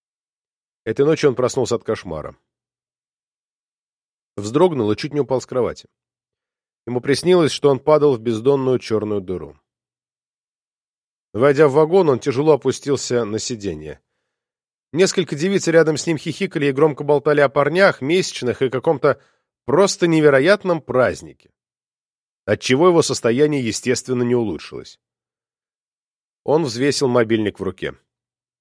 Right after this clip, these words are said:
Осталась последняя возможность. Он быстро написал С М С и отправил его. Ответ пришёл сразу же. Человек подтвердил встречу. Через час. Росомаха ухмыльнулся.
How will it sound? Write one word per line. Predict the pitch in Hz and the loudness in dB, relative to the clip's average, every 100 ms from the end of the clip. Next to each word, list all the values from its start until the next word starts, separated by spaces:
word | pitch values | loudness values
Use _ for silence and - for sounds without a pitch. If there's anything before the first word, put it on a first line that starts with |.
| _ | _
Осталась | 113 - 160 156 | -4 0 2 2
последняя | - 131 - 113 110 107 | 0 -2 -2 -4 -2 -2
возможность. | 107 90 78 - - _ _ _ _ _ _ _ _ _ _ | -2 -6 -12 -14 -20 _ _ _ _ _ _ _ _ _ _
Он | 131 147 | 0 2
быстро | 156 - 113 | 0 0 0
написал | 113 113 123 123 113 | 0 -2 -2 0 0
С | 147 | -2
М | 151 | -2
С | 156 135 | -2 -2
и | |
отправил | 120 - 95 76 71 | -2 -4 -6 -6 -10
его. | - - _ _ _ _ _ _ _ _ _ _ _ _ _ | -14 -18 _ _ _ _ _ _ _ _ _ _ _ _ _
Ответ | 123 123 196 | -2 2 2
пришёл | 185 151 165 | 0 -2 -2
сразу | - 160 113 82 | 0 0 0 -4
же. | 80 - _ _ _ _ _ _ _ _ | -16 -16 _ _ _ _ _ _ _ _
Человек | - 151 165 - | -2 0 0 -2
подтвердил | 151 156 156 131 85 | -8 -2 -2 -2 -6
встречу. | - 76 - - _ _ _ _ _ _ _ | -6 -12 -12 -18 _ _ _ _ _ _ _
Через | 143 139 | -2 0
час. | - 85 - _ _ _ _ _ _ _ _ _ _ _ _ _ _ _ | 0 -2 -2 _ _ _ _ _ _ _ _ _ _ _ _ _ _ _
Росомаха | 104 110 120 110 - | -8 -2 2 2 0
ухмыльнулся. | 110 127 127 113 78 - - | -6 -4 -4 -4 -8 -14 -20